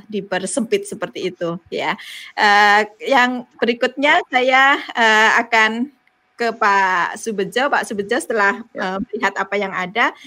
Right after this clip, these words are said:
Speaker 1: eh, hal mendasar apa yang bisa kita lakukan untuk bangkit dari situasi-situasi seperti ini dari,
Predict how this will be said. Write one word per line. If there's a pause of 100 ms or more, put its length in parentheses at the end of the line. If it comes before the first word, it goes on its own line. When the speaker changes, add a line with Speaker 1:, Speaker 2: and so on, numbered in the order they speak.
(280)
Speaker 1:
eh, (760)
hal
mendasar
apa
yang (260)
bisa
kita
lakukan
untuk
bangkit
dari
situasi-situasi
seperti
ini
dari,